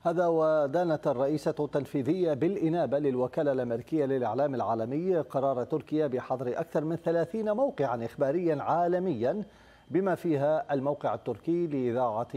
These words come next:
Voice of America التابعة للوكالة. ورأت الوكالة أن هذا الحجب يمهد الطريق نحو إرساء رقابة على خدمة الإنترنت في تركيا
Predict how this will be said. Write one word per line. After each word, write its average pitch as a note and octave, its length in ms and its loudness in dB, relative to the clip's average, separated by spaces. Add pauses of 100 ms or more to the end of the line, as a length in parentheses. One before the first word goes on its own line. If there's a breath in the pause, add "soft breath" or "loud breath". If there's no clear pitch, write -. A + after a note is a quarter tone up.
(100)
Voice B2 240 -2
of A#2+ 200 -4
America D#3+ 640 -2
التابعة B2+ 640 -2
للوكالة. A#2+ 600 -2 (760 loud breath)
ورأت D#3 360 0
الوكالة F3+ 680 2
أن E3+ 160 2
هذا E3+ 440 2
الحجب D3 560 -4 (160)
يمهد F3+ 500 0
الطريق D3 640 -2
نحو C3 340 0
إرساء D#3 560 0
رقابة D3+ 680 -2
على G#2+ 220 -4
خدمة C#3 340 -4
الإنترنت D3+ 520 -2
في D#3 140 2
تركيا C3 500 -4